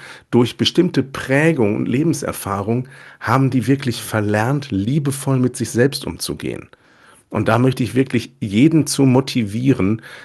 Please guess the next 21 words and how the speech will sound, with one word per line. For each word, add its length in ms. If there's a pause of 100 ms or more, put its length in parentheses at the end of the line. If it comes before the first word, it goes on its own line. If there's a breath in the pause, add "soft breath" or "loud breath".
sei 320
gut 360
zu 340
dir 180
selbst, 420
weil 240
du 200
hast 180
es 120
verdient, 440
es 140
gibt 240
dich 180
nur 140
einmal, 340
du 80
bist 180
ein 140
ganz 300
besonderes 800
Wesen 440